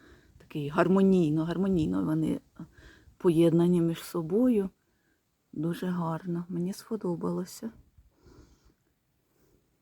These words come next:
Треба бути в Конотопі, прикупити ще оцих відер. Ці відра продаються тільки в мережі будівельних маркетів Рона. Е, більше я їх ніде не бачила.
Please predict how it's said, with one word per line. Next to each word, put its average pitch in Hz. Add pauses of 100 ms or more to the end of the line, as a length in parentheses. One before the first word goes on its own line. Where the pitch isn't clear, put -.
(1700)
Треба 160
бути 156
в 156
Конотопі, 170
прикупити -
ще -
оцих -
відер. 160
Ці -
відра 170
продаються 170
тільки 160
в 160
мережі 165
будівельних 160
маркетів 165
Рона. 196 (920)
Е, 165
більше 185
я 170
їх 165
ніде 180
не 170
бачила. 165